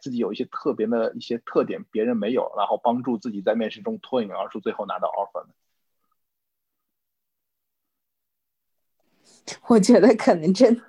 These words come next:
Speaker 2: 可能没有哎。<laughs> 就是现在想起来，我觉得我可能，我连，可能我连一板斧都没有吧。<laughs> 当时就觉得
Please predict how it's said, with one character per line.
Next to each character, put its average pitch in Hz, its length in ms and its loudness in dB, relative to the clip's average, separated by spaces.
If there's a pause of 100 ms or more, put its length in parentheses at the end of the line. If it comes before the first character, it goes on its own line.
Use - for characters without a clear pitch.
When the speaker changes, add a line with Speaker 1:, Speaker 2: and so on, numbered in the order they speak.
(200)
Speaker 2:
可 - 140 4
能 208 200 2
没 190 260 8
有 214 280 6
哎。 214 140 4
<laughs> 349 1400 2
就 359 100 4
是 330 100 6
现 330 200 6
在 302 160 10
想 240 260 4
起 277 120 -2
来， 208 140 8
我 214 160 6
觉 214 120 2
得 240 100 6
我 240 120 6
可 254 140 0
能， 208 140 2
我 220 120 2
连， 208 340 -2
可 262 140 -4
能 214 120 0
我 226 120 2
连 214 200 0
一 269 100 0
板 208 280 0
斧 180 200 -10
都 269 200 4
没 208 180 2
有 202 180 6
吧。 170 140 0
<laughs> 359 360 -2
当 359 180 8
时 349 140 0
就 359 180 6
觉 311 200 4
得 320 360 4